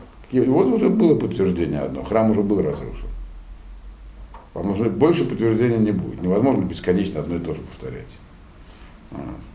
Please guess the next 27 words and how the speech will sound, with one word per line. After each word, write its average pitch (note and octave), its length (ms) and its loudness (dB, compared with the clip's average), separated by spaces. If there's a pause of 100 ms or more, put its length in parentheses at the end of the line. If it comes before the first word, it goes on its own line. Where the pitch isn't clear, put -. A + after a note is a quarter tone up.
(160)
теперь C3 260 -2
у G#2+ 60 4
вас, A2 260 4
э, F2 200 -2
будет. F#2 320 -2
И, D3+ 120 4
соответственно, A#2+ 460 2
Йецер G2+ 260 4
Аводазоры F2 560 2
был A2+ 200 0
убран, G#3+ 420 4 (400)
зато E2+ 260 -2
была B2+ 240 6
теперь A#2 240 2
дана G#2+ 220 2
возможность F#2+ 500 2
постигать D#2+ 480 -2
это D#2 140 -8
дело E2+ 240 0
все - 160 -8
умственным D2 360 -8
путем. C2+ 300 -10 (100)
Наступило - 420 -6
время D#2 260 -2
Хахамим. D#2 440 -6 (640)
Значит, - 220 -12 (140)
но F3 460 4